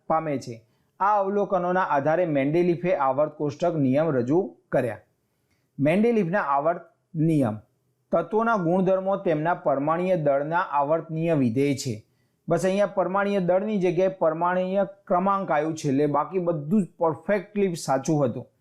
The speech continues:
મેન્ડેલિફના આવર્ત કોષ્ટકમાં તત્વોની આડી હરોળને આવર્ત અને ઊભી હરોળને સમૂહ એટલે સ્તંભ કહેવામાં આવે છે,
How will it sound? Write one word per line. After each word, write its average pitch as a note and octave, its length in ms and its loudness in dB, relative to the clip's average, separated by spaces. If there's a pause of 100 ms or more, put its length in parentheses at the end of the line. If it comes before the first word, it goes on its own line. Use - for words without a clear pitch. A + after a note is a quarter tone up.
(500)
મેન્ડેલિફના G3+ 640 2
આવર્ત E3 380 0
કોષ્ટકમાં F#3+ 640 -2
તત્વોની D#3+ 440 0 (100)
આડી F3 320 2
હરોળને E3+ 480 2
આવર્ત C#3 380 0 (400)
અને F#3 260 0
ઊભી D#3 340 4
હરોળને F3+ 580 -2
સમૂહ F3+ 560 0 (140)
એટલે D3+ 140 2
સ્તંભ E3 480 -4
કહેવામાં C#3 480 0
આવે A#2+ 200 -2
છે, A2 240 -16